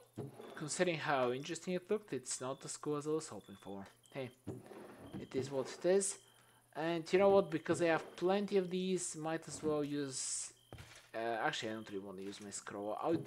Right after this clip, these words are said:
I'll do it in a video where I'm dealing with the Feywild. There is, is there a dimension that's the Feywild in this mod pack? There probably is. But yeah, this video wasn't super exciting, but at the very least, I guess I learned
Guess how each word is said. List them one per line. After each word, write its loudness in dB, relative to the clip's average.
I'll 2
do 0
it -8
in -8
a -8
video -4
where -6
I'm -10
dealing -2
with -12
the -8
Feywild. -2
There 0
is, 4
is -2
there 4
a -8
dimension -2
that's -4
the -2
Feywild -2
in -6
this -6
mod -6
pack? -8
There -10
probably -4
is. -8
But 2
yeah, 12
this -2
video 10
wasn't 4
super -4
exciting, -2
but 10
at 2
the 4
very 4
least, 0
I 6
guess 4
I 0
learned -2